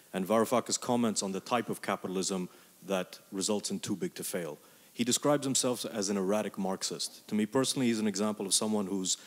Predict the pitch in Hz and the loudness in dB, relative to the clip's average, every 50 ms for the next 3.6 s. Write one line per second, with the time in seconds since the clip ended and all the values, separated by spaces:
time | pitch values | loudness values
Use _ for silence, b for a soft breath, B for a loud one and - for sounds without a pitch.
0 | b b b b b - - 110 131 127 - 120 117 110 104 - - - 123 117 | b b b b b -4 0 2 2 2 2 2 2 0 0 0 0 0 2 4
1 | - - 113 - - 101 - 101 92 98 107 120 123 117 110 101 92 85 82 b | 4 4 4 0 -4 -4 -4 -4 -2 0 2 4 4 4 4 2 0 -4 -8 b
2 | b b b b b - - - - - 107 104 104 104 - - - 101 95 95 | b b b b b -10 -10 -10 -4 -2 0 0 2 2 2 0 0 0 0 -2
3 | 87 92 101 95 - 92 - - 101 95 92 90 | -2 -2 -4 -4 -4 -6 -4 -4 -4 -4 -4 -8